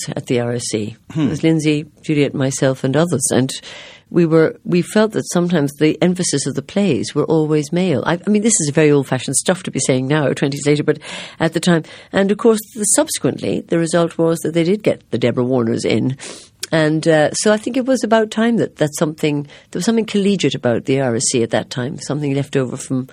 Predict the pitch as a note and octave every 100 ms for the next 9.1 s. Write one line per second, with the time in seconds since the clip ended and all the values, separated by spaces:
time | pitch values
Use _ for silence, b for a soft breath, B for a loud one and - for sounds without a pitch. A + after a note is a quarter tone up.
0 | B B B - - C3 C3+ C#3 C#3 C#3+
1 | C#3+ - D3 C#3+ C#3+ D#3 D#3 D3 B B
2 | B B - F3+ - D#3 C#3 D3+ D3 D#3+
3 | F#3 D3 - - C#3+ _ - - D3 C3+
4 | C#3 C3 C3+ D3 C3+ A2+ C3 - D#3 D#3+
5 | E3 D#3+ D3+ C#3+ B B B - D#3+ F3
6 | E3+ E3+ D#3 - D3+ E3+ F3+ C#3+ C#3 -
7 | E3 D#3+ E3+ D#3 - - D#3+ C#3+ C#3+ C#3+
8 | D3 C#3+ D3+ D3 C#3 C3 B2+ B2 B2+ A#2+
9 | -